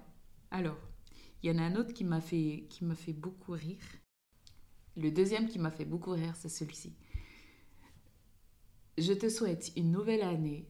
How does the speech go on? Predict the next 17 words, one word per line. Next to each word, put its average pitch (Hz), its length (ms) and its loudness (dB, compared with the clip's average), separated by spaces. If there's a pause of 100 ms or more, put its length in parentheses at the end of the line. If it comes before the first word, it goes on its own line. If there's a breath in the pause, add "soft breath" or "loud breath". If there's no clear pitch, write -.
très 196 220 -2
mathématique, 160 880 -4 (520)
en 135 220 -2
additionnant 175 600 -2
les 165 140 0
plaisirs, 160 600 -4 (720 soft breath)
en - 100 -4
soustrayant 190 920 0
les 156 120 -2
tristesses - 760 -6 (500)
et 202 180 4
en 165 140 2
multipliant 185 720 -4
les 185 140 0
bonheurs. 156 580 -6 (580)
Belle 165 440 0
année. 139 320 -4